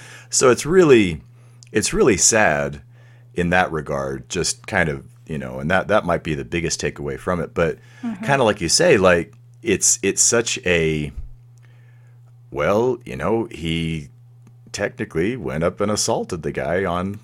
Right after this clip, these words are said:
Speaker 1: live television.
Speaker 2: Yeah.
Speaker 1: And so you can't just laugh it off. You can't just brush it under the rug. You have to address it somehow, even though, like you say, I mean, there's no way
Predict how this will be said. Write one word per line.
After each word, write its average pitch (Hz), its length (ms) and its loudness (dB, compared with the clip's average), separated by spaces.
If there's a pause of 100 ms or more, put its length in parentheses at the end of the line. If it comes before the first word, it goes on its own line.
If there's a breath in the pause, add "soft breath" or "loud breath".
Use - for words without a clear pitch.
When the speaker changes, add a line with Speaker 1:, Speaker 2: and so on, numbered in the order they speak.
Speaker 1:
live 78 280 -2
television. - 380 -4
Speaker 2:
Yeah. 147 420 -4
Speaker 1:
And 78 180 -4
so 85 300 2
you 85 240 -4
can't 123 380 0
just 95 560 0 (140)
laugh 90 400 2
it 71 100 -2
off. 80 600 -4 (120)
You 151 120 -8
can't 90 360 -2
just - 480 -4
brush 85 340 -2
it 82 40 -2
under 76 180 -2
the 67 100 -10
rug. 80 420 -2
You 73 80 -8
have 92 300 0
to - 140 -4
address 78 340 -4
it - 100 -12
somehow, 80 500 -2
even 101 240 -2
though, 80 340 0 (380 loud breath)
like 107 200 2
you 101 80 0
say, - 360 4
I - 60 -4
mean, 110 280 0
there's 139 300 4
no 160 200 0
way 87 680 0